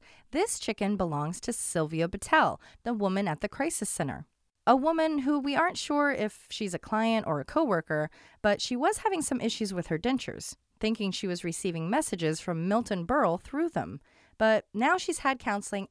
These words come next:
and a visit with her dentist, so she's like new. From vaudeville to silent films, talkies, and his own T V show,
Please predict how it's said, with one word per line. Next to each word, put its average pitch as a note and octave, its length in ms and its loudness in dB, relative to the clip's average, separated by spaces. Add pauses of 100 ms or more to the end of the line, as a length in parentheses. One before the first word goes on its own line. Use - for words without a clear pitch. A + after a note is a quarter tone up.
and F4 260 0
a D#4+ 60 2
visit G3+ 280 -2
with E3 120 -4
her E3+ 100 -2
dentist, B3+ 500 0 (240)
so - 220 0
she's - 320 -4
like D#4+ 220 0
new. D#4 400 -2 (680)
From B3 320 2
vaudeville C4 440 4
to B3 160 -6
silent G#3+ 440 -2
films, G3+ 460 -2
talkies, G#3+ 540 2
and F3+ 200 -2
his E3+ 180 -4
own B3 260 0
T G3+ 160 -4
V E3+ 160 -4
show, D#3+ 320 2